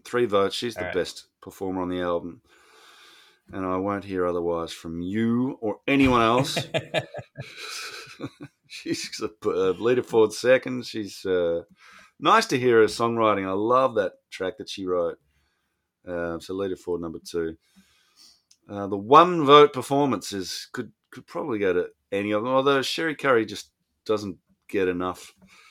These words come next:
Speaker 1: to do to warrant the vote here. I think I gave her three on the last, last album. I might have been a bit <laughs> overzealous there. I do love her voice.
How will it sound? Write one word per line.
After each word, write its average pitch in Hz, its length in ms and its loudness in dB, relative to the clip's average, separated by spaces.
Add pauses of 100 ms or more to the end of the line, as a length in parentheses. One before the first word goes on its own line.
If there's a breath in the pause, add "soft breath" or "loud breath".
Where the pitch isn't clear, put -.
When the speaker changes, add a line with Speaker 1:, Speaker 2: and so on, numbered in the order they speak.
(460 soft breath)
Speaker 1:
to - 120 -16
do 98 300 -4
to 85 100 -4
warrant 82 380 -10
the 87 60 -14
vote 80 340 -8
here. 82 240 -10
I 143 60 -8
think 359 120 -10
I 311 60 -6
gave 71 220 -6
her 64 80 -10
three 101 360 -8
on 67 120 -12
the 67 60 -14
last, 71 280 -16 (340)
last 69 300 -20
album. 85 200 -20
I 98 100 -18
might 85 80 -16
have 73 100 -20
been 62 160 -20
a 60 100 -20
bit - 140 -20
<laughs> - 80 -20
overzealous - 680 -18
there. 440 160 -16 (600 loud breath)
I 147 60 -8
do 240 160 -4
love 147 160 6
her 110 80 6
voice. 90 600 -4